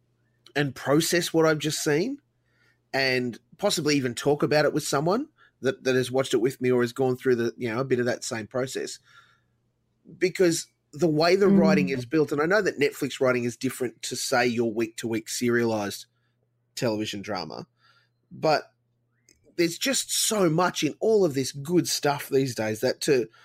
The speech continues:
Speaker 1: like, if you were to say to someone, "Hey, I think you should watch season one of True Detective," if they were to sit down and binge watch all ten episodes of that, they're gonna miss so much.
Speaker 2: Mm.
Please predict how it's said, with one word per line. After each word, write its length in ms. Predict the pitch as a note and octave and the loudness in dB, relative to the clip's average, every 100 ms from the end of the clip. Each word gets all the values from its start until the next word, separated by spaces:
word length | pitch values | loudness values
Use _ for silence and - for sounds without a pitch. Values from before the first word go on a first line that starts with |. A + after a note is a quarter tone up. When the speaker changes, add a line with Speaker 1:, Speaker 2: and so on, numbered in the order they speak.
| - - - _ _ _ _ | -20 -20 -20 _ _ _ _
Speaker 1:
like, 200 | A3 F3+ | -6 -4
if 140 | G#3+ B3 | -4 0
you 100 | B3 | 2
were 60 | |
to 160 | F#3+ - | 2 0
say 160 | - E3+ | 0 2
to 60 | |
someone, 240 | D#3+ D3+ D3 | 2 2 2
"Hey, 160 | E3 | 4
I 60 | D3 | 2
think 200 | C#3+ D3 | 2 -4
you 60 | C#3 | -2
should 160 | C#3+ B2+ | -4 -2
watch 200 | B2+ - | -2 0
season 300 | C3+ B2 A#2+ | 0 0 -2
one 140 | A#2 | -2
of 80 | G#2+ | -4
True 180 | - A2 | -4 -4
Detective," 680 | G#2 C#3+ D#3 - - - _ _ _ _ _ _ _ | -4 -8 -8 -10 -12 -16 _ _ _ _ _ _ _
if 160 | F3 - | -6 2
they 160 | G3+ | 4
were 80 | F#3+ | 6
to 60 | E3 | 4
sit 240 | - D#3+ | 0 0
down 220 | D#3 C#3+ | 2 2
and 120 | B2+ A#2+ | 2 2
binge 240 | C3+ B2+ | 0 2
watch 220 | B2 B2 | 0 2
all 280 | B2+ A#2+ A2+ - | 4 4 2 -8
ten 220 | - B2+ | -6 -2
episodes 460 | B2+ A#2+ B2 A2 G#2 | -2 -2 -2 -2 -2
of 80 | |
that, 220 | G2 A2 - - | -2 -2 -4 -2
they're 180 | G#3 | 0
gonna 240 | B3 D#3+ A#2+ | 2 -2 0
miss 520 | B2 A#2+ - - - - | -2 -2 -4 -8 -10 -12
so 380 | A3 A#3+ G#3 F3+ | -8 -2 0 2
much. 600 | D3+ C#3 B2 - - - _ _ _ _ _ _ _ | 2 0 0 -6 -12 -12 _ _ _ _ _ _ _
Speaker 2:
Mm. 680 | G3+ G3 G3 F#3+ F3+ F3 | 4 6 8 6 4 0